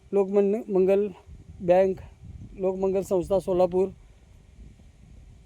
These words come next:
तिथं मोहोळ, कुरुलकांती ह्या भागामध्ये आपण माने मॅडम म्हणून आहेत, त्यांना दिलेले आहेत. फळधारणा चालू झालेली आहे. तर असे आपल्याकडं पेर, लिची,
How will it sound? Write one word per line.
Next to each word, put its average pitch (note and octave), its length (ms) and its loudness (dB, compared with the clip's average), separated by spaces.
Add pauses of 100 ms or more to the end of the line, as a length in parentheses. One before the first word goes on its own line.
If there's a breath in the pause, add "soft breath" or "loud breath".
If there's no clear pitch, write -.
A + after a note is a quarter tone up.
(580)
तिथं E3+ 180 -12 (560)
मोहोळ, F#3 380 4 (400)
कुरुलकांती G3 500 4
ह्या F#3 100 8
भागामध्ये F#3 440 6
आपण F#3+ 200 4
माने F#3+ 260 6
मॅडम G3+ 240 6
म्हणून F#3+ 200 4
आहेत, F#3 120 2
त्यांना F#3 220 0
दिलेले F#3 300 0
आहेत. F#3+ 180 -2
फळधारणा F#3+ 360 2
चालू F#3 240 -2
झालेली F#3+ 280 -2
आहे. F#3 180 0 (1400)
तर F#3 80 -2
असे F3+ 180 0
आपल्याकडं F#3 440 -2
पेर, G3 360 0
लिची, F#3+ 480 -4